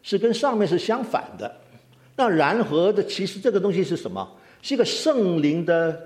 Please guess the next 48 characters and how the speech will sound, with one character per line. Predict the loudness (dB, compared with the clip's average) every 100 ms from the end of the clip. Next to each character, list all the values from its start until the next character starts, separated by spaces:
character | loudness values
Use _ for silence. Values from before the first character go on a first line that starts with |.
| -10
感 | -6 -6 -2
动。 | -2 -4 -14 -20 -20 _ _ _ _ _ _ _ _ _ _ _ _ _ _
圣 | -4 0 2
灵 | 2
的 |
感 | 0 -2 -2
动 | -2 0
的 |
意 | 0 -2
思 | -4
是 | -2
说， | -2
圣 | 0 0 2
灵 | 2 2
感 | -2 -2 -2
动 | 0 2
了， | 0 -2 -14 -4
那 | 0
个 | 2
人 | 2 2 2
的 |
心 | 0 -2 -2 0 0
里 | 0
面 | 0
就 | -2
开 | -2 -2
始 | -2
改 | -2
变， | 0 -2 -6 -18 -20 _ _ _ _ _ _
而 | -2
不 | 0
是 | -2 -4
头 | -4 -2
脑 | -2 0
的， | -2 -2 -10 -20 _ _ _ _
呃， | -6 -4
逻 | 0 0
辑 | 2 2
的 | 0
改 | 0
变。 | -4 -6 -8 -18 -20 _ _ _ _ _ _
所 | 0
以 | 2
我 | 2
们 | 2
常 | 2 2
常 | 2 2 2
呢， | 2 0